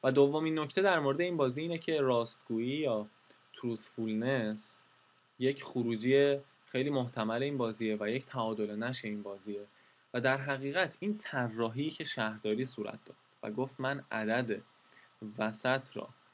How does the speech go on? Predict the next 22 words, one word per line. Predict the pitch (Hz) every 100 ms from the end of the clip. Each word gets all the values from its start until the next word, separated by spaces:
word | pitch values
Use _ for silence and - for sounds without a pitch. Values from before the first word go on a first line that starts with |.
| _ -
انتخاب | 113 107 110 107 110 107
می‌کنم»، | 113 107 107 107 110 120 135 147 - _ _ _ _ _ _ _ _ _ _ _ _ _ _ _ _ _ _ _ _ _ _ _ _ _ _
یک | 135 175 208
طراحی | - 151 131 117 123 123 160 147
بود | 113 113 127 -
که | 143
همه | 131 131 135
رو | 160 151
مجبور | 123 117 110 120 143
کرد | 160 165 156 -
که | - 147 143 - _ -
راست | 117 139 147 - -
بگن | 104 104 - - _ _ _ _ _ -
و | 117 127
این | 175 220
طراحی | 156 131 120 120 120
ها | 131
رو | 147
ما | 160 156
خیلی | 151 - 147 127
دوست | 107 107 -
داریم. | 104 95 -